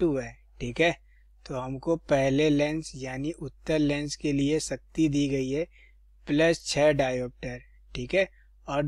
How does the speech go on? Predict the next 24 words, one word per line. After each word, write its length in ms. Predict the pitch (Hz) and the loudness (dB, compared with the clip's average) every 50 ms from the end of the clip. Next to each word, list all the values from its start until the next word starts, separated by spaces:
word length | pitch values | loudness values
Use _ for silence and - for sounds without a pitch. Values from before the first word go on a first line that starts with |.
| 139 - | -4 -4
दूसरे 500 | 139 135 139 135 - 160 156 170 175 170 | -4 -4 -4 -4 -4 -2 0 2 4 4
लेंस 360 | 160 165 170 175 170 156 147 | 4 4 2 0 -2 -2 -2
यानी 400 | 139 139 139 139 139 147 156 151 | -2 -2 -4 -4 -4 -4 -2 -2
कि 100 | 156 170 | -2 -2
अवतल 520 | 180 175 143 131 131 131 - - 175 170 165 | -2 -2 -4 -4 -6 -8 -4 0 2 2 4
लेंस 320 | 160 160 156 156 151 - | 4 2 0 -2 -4 -8
के 160 | - - 160 151 | -8 -6 -4 -2
लिए 180 | 147 151 151 139 | 0 0 0 0
दी 220 | 135 139 147 143 | 0 -2 -2 0
गई 200 | 143 147 143 139 | 0 0 0 0
है 180 | 143 156 185 - _ - - - - _ - - | 0 0 -2 -2 _ -18 -20 -20 -20 _ -18 -14
माइनस 680 | 139 131 131 135 135 139 139 143 147 170 175 - - - | -10 -6 -2 0 0 0 0 0 0 0 0 -2 -2 -2
चार 320 | - 143 139 147 147 139 | -2 2 2 4 4 2
डायोप्टर। 580 | 127 135 127 127 127 127 123 - - 135 131 - - - - - - - - - - 165 | 2 0 -2 -2 -4 -6 -8 -10 -12 -12 -12 -14 -16 -20 -20 -20 -20 -20 -20 -20 -16 -6
जब 180 | 131 147 165 | 0 2 4
ये 180 | 175 180 185 190 | 4 6 4 4
दोनों 280 | 175 175 175 175 185 185 | 2 2 0 0 0 -2
संपर्क 640 | 175 - - 151 143 143 143 - - 180 180 180 170 | -4 -2 -2 -2 -2 -4 -4 -2 2 2 2 2 2
में 160 | 175 175 170 | 0 0 2
रखे 320 | 165 156 - - - 175 175 | 2 0 0 -2 0 2 4
होते 380 | 165 156 156 147 - - 165 | 4 4 2 0 -2 -4 -2
हैं 120 | 160 165 160 | -2 -4 -4
तो 120 | - 170 | -4 -6
संपर्क 720 | 156 - - - 135 135 139 135 - 165 165 165 170 156 - | -6 -6 -6 -6 -6 -6 -8 -6 -4 -2 0 0 -2 -4 -8